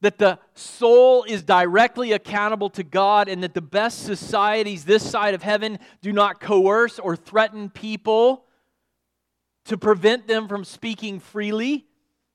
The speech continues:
or of freely following their sincerely held religious beliefs. We also believe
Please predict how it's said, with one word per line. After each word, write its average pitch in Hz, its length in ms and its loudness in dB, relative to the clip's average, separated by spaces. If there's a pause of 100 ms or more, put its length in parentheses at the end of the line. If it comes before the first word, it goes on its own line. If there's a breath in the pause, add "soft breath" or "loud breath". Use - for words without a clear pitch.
(120)
or 208 220 4
of 202 180 2
freely 240 460 -6
following 226 560 0
their 208 100 0
sincerely 226 600 -8
held 208 260 -2
religious 196 440 -4
beliefs. 202 500 -10
We 202 100 -4
also 240 380 0
believe 202 500 -6